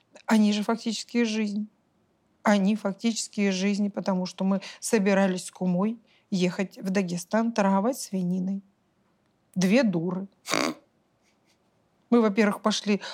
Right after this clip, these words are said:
учиться на парикмахеров сначала. Такая история, короче, эм, э, послешкольная. Закончили мы школу, надо куда-то идти. Э, куда?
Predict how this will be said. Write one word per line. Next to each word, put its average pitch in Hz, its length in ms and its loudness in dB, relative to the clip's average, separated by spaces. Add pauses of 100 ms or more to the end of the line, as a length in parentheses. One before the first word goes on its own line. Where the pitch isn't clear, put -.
(100)
учиться 208 420 0
на 202 100 4
парикмахеров 233 640 0
сначала. 185 480 -8 (1200)
Такая 233 360 2
история, 359 520 4
короче, 269 640 2
эм, 220 600 4
э, 190 360 2
послешкольная. 214 680 0
Закончили 220 440 0
мы 190 120 -2
школу, 359 460 2 (200)
надо 240 240 4
куда-то 208 300 -2
идти. 190 280 -10 (460)
Э, 196 300 2 (1000)
куда? 190 340 0